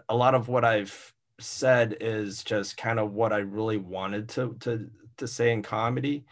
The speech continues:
So, um, and it's been year ten. So this is something that I feel like I've grown. So it, it's kinda hard to say, because I don't, I, I, I agree. I don't feel like that there is a bomb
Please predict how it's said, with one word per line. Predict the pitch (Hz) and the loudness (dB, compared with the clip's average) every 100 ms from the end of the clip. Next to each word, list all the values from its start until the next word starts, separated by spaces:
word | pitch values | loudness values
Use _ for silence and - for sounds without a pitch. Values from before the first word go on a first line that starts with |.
| - - - _ | -20 -20 -20 _
So, | - - 107 104 107 | -10 0 2 2 0
um, | 101 101 101 | -2 -4 -2
and | 123 120 | 0 0
it's | 120 - | -2 -2
been | 202 151 | 2 2
year | 104 113 98 | 4 2 0
ten. | - 110 92 | -2 -2 -2
So | - 95 | -8 -4
this | 110 113 | -2 -2
is | 110 - | -6 -4
something | 101 104 101 | -4 -4 -4
that | 98 | -4
I | 95 | -4
feel | - 104 | -6 -6
like | 95 92 | -4 -6
I've | 92 90 | -8 -10
grown. | - 98 101 92 | -8 -6 -4 -6
So | - 101 | -4 -2
it, | 107 113 | -2 0
it's | 151 156 | 0 0
kinda | 240 285 | -2 -2
hard | - 160 165 | 2 2 0
to | 120 | -6
say, | - - 104 101 98 | -8 0 2 2 0
because | 104 - 104 101 - | -10 -2 -2 -2 2
I | 123 | 4
don't, | 139 175 - | 6 4 0
I, | 135 123 - | -4 -2 -4
I, | - | 2
I | 175 | 4
agree. | 214 220 196 | 4 2 4
I | 147 | 4
don't | 208 170 | 4 -2
feel | 202 208 | -2 2
like | 190 160 | 4 4
that | 131 | 2
there | 135 147 | 4 6
is | 156 117 | 6 4
a | 95 | 0
bomb | 98 95 113 143 180 | 0 0 2 0 -2